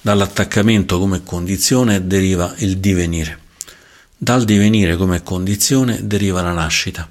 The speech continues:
Dalla nascita come condizione si producono l'invecchiamento e la morte, il dolore, i lamenti, l'angoscia e la disperazione. Tale è l'origine di questa massa intera di dolore e sofferenza.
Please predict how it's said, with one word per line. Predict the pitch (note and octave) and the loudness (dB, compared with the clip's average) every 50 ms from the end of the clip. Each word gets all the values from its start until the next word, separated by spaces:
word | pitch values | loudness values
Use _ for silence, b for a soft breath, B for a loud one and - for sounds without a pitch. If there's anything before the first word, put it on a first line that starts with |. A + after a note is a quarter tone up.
| - _ - - - - | -16 _ -20 -18 -12 -6
Dalla | G2 F2+ F2+ F#2 F#2 | -4 -2 0 0 0
nascita | G2 G#2+ A2 G2+ - - - F#2 D#2+ E2+ F2 | 2 2 2 2 0 0 0 -2 -2 -2 -2
come | F2 G#2 F#2 F2 E2 - | -2 -2 -2 -2 -4 -4
condizione | - F2 F2 F2 G2+ G#2 - - D#3+ D3+ C#3+ B2+ G#2+ - | -6 -6 -4 -4 -4 -2 -2 0 2 2 0 0 -2 -4
si | - - - A2 | -4 -2 -2 -2
producono | G2 F#2+ G2+ F#2+ F2+ F2+ E2 F2 E2+ E2+ E2+ - - - - | -2 0 0 0 2 0 0 0 -2 -4 -6 -8 -12 -12 -4
l'invecchiamento | - A#2 A2+ A2 G2+ G2 F2+ - - G2+ F2+ F2 E2+ E2 D#2+ D#2+ D#2+ F#2 F2 | 0 2 2 2 2 0 0 -2 -2 -2 -2 -2 -2 -2 -4 -6 -6 -6 -4
e | |
la | E2+ E2+ E2+ | -4 -4 -2
morte, | G#2 A2+ A#2+ A#2+ - - - A2+ G#2 B B B B B B B B | -2 -2 -2 -2 -4 -6 -8 -10 -10 B B B B B B B B
il | - C3 A2+ G2+ F2+ | 4 4 4 4 4
dolore, | E2 F2 F2+ F#2 F#2 F#2+ F#2+ F#2 G2 E2+ - B B B B B B B B B B B | 2 2 4 4 4 4 2 2 0 -2 -6 B B B B B B B B B B B
i | - D3+ A#2+ | 2 2 4
lamenti, | G2+ F#2 E2+ F2 E2+ E2+ E2 E2 - - - - - - - _ | 4 2 0 0 -2 -2 -4 -6 -8 -10 -10 -12 -12 -14 -16 _
l'angoscia | - A#2 A2 A2+ G2 F2+ E2+ E2 D#2+ D#2 D#2 - - - F2+ - - - | -4 -2 0 0 0 0 0 0 -2 0 0 -2 -2 -4 -6 -10 -8 -4
e | - G#2+ | -2 0
la | G2 F#2 F2 D#2+ | 0 0 0 0
disperazione. | D#2+ D#2+ - - - E2 E2 D#2+ D#2+ - - F2 D#2+ D#2+ D#2+ E2 - B B B B B B B B B B B _ - | 0 -2 -2 -2 -2 -2 -4 -2 -2 -2 -4 -4 -4 -6 -10 -12 -14 B B B B B B B B B B B _ -2
Tale | - C#3+ C#3+ C#3+ C3+ C3 B2+ B2+ - | 0 2 4 4 4 4 2 0 -4
è | - - G#2+ G2+ | -6 -2 -2 0
l'origine | G2+ G2+ G2+ G#2+ A#2 A#2 A2 G#2 G#2+ G#2 G2+ F#2+ F#2 | 2 2 2 4 4 2 2 2 2 2 2 2 2
di | F#2 F2 | 0 0
questa | F#2 F2+ F2 - - G2 F#2+ | 0 0 0 0 -2 0 0
massa | G2+ G#2+ A2+ A2 F#2+ - - - - F2 E2+ | 2 2 2 2 2 2 2 0 0 -2 -2
intera | F#2+ F#2 F2 - A#2 A#2 A#2+ A#2 A2 G#2 F#2+ F#2 | -2 -2 -2 0 0 2 2 2 2 0 0 0
di | F#2+ F#2 F2+ | 0 0 2
dolore | G2 G2 G2+ G#2 G#2+ G#2+ G#2 G2+ G2 F#2 - - | 4 4 6 6 6 6 6 4 2 0 -2 -2
e | - G2+ F#2 | -2 0 2
sofferenza. | - - - F#2 E2 - - - F#2 D#2+ D2+ D2+ D2+ D#2+ - - - | 2 2 2 0 0 -2 0 0 0 0 0 0 -2 -2 -4 -4 -6